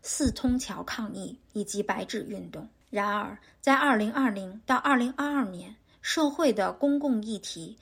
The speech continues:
主要还是围绕着疫情、方舱、疫苗、风控、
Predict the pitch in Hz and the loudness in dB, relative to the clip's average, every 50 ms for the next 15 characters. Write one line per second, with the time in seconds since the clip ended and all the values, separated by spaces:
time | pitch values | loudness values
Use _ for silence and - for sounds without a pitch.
0 | _ _ - 226 202 190 190 226 226 214 190 196 - - - - 190 175 208 - | _ _ -2 -2 -2 0 2 2 2 2 0 -2 -6 -6 -6 -6 -4 -2 -2 0
1 | 269 262 214 180 170 175 208 208 180 - - - - 233 214 196 - - - 175 | 0 2 0 0 -2 -2 -2 -2 -4 -4 -8 -6 -4 -4 -4 -2 -2 -4 -4 -4
2 | 156 190 - - - 262 254 262 262 254 262 262 262 262 262 262 - _ 269 254 | -6 -10 -8 -2 0 2 2 2 2 2 2 0 0 0 -2 -6 -6 _ 2 2
3 | 240 202 180 180 180 170 151 185 214 226 - _ - - - 294 285 294 277 - | 2 2 0 -4 -8 -8 -10 -10 -12 -16 -18 _ -10 -2 0 0 0 0 -2 -4
4 | - 302 247 208 | -4 -2 -2 -2